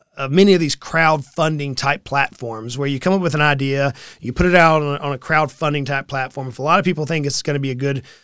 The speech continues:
a good type of an investment, an idea, a product, a widget, then they may deploy some cash to that particular idea.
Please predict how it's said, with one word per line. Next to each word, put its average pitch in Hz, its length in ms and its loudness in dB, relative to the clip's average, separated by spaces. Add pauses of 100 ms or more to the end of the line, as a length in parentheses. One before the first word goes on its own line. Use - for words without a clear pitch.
(120)
a 127 80 -4
good 143 400 2
type 147 220 4
of 135 140 -2
an 127 80 -4
investment, 156 560 2
an 127 80 -2
idea, 143 600 2
a 117 80 -2
product, 160 500 2
a 113 60 -8
widget, 156 400 0 (640)
then 170 160 4
they 175 160 8
may 165 200 6
deploy 156 340 0
some 139 180 -2
cash 165 640 2 (400)
to 185 160 2
that 156 220 4
particular 143 680 -4
idea. 131 540 -2